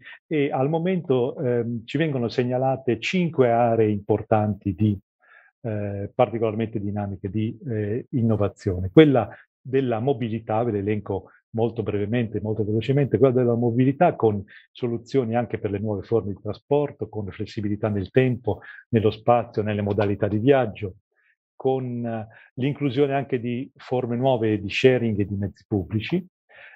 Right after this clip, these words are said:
l'area salute in cui si cerca di superare la tradizionale copertura infortuni e malattie, per esempio attraverso strumenti digitali di prevenzione e di interazione con la clientela, ad esempio attraverso un chatbot,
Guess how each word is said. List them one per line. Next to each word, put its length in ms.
l'area 340
salute 480
in 100
cui 160
si 140
cerca 440
di 160
superare 560
la 120
tradizionale 640
copertura 760
infortuni 800
e 40
malattie, 640
per 140
esempio 280
attraverso 460
strumenti 580
digitali 880
di 80
prevenzione 600
e 40
di 80
interazione 640
con 140
la 100
clientela, 520
ad 80
esempio 320
attraverso 400
un 60
chatbot, 520